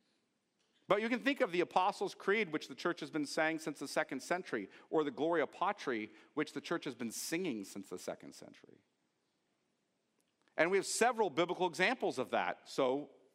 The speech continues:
verses eleven through thirteen, "The saying is trustworthy or faithful." We then read what is akin to a hymn or a recitation. These were given for one purpose, that the church might remember Jesus Christ.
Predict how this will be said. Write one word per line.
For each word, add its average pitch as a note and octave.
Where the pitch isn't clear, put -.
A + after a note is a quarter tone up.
verses C3+
eleven C#3
through B2+
thirteen, D3
"The C#3+
saying G#2+
is D#3
trustworthy B2+
or G#2
faithful." C3
We C#3+
then C#3+
read C3
what C#3
is C#3
akin C3
to C3
a A#2+
hymn E3
or A#2
a A2+
recitation. A#2+
These F#3
were G#3
given D#3
for F3+
one C3+
purpose, -
that C#3
the D3
church -
might C#3
remember C3
Jesus B2
Christ. -